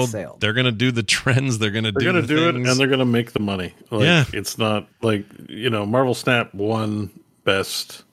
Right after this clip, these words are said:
Speaker 3: mobile game.
Speaker 2: Yeah.
Speaker 3: They dropped, like, last week a bundle that cost basically Canadian anyways, a hundred and thirty bucks to get a bunch of credits,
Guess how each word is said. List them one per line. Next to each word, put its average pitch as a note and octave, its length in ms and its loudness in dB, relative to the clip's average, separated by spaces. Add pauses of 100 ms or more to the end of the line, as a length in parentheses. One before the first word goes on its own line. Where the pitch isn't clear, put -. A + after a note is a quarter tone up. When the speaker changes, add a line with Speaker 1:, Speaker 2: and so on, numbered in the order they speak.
(800)
Speaker 3:
mobile G2+ 220 2
game. E2+ 340 -8 (300)
Speaker 2:
Yeah. D2 220 0 (480)
Speaker 3:
They A2+ 180 2
dropped, A2+ 600 0
like, F#2+ 160 -2
last G2+ 480 2
week G2+ 500 -2 (640)
a G#2 80 -2
bundle G2 640 0 (120)
that F2 220 -6
cost F#2+ 540 0
basically G2+ 720 2
Canadian G2+ 460 4
anyways, F2 560 0
a - 60 -6
hundred G#2+ 320 4
and F2 100 -4
thirty F#2+ 280 4
bucks - 580 -4 (1120)
to G#2 140 2
get F#2+ 400 -2
a G2 80 -6
bunch G2 300 -4
of A2+ 60 -2
credits, A2 800 0